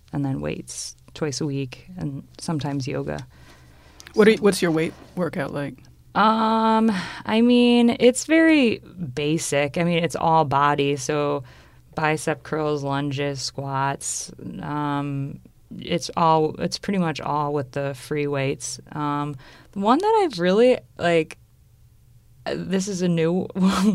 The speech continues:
Speaker 1: one, is runner's arms, where you, like, I don't know. <laughs> It really helps. Like, you, you only have to hold, like, eight or ten pounds, but you,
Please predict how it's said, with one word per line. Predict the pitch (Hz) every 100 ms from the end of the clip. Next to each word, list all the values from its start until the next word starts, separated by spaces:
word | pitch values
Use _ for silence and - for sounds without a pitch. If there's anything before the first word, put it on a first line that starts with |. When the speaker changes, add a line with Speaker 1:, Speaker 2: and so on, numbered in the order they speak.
| 170
Speaker 1:
one, | 214 208 233 233
is | 214 190 170
runner's | 151 160 190 233 226
arms, | 233 254 277 294 285
where | - 196
you, | 180
like, | 175 165 - - - - - - - - - - - -
I | 170
don't | 196 220
know. | 196 -
<laughs> | 285 277 262 247 - -
It | 330 359 285
really | 359 427 508 508 370
helps. | 269 370 494 440 214 - - - - - -
Like, | 294 311
you, | 320 -
you | 277
only | 311 392
have | 392
to | 349
hold, | 233 269 302
like, | 294 254
eight | 220 262
or | 294
ten | 262 254 233
pounds, | 208 208 240 320 330
but | 247 -
you, | 214 220